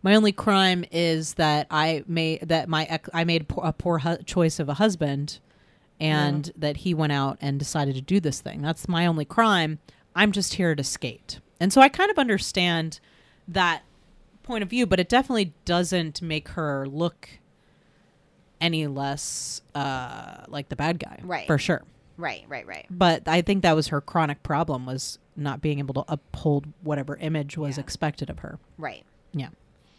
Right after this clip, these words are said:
Speaker 2: Um, so the only other thing I have that we haven't discussed, or, like, not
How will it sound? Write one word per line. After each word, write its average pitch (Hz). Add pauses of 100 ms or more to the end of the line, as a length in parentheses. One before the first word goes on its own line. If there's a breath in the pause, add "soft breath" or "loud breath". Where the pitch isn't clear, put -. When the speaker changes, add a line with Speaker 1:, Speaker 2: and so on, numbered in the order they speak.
Speaker 2:
Um, 185
so 202
the 202
only 233
other 247
thing 226
I 214
have 196
that 196
we 190
haven't 185
discussed, 180
or, 208
like, 202
not 202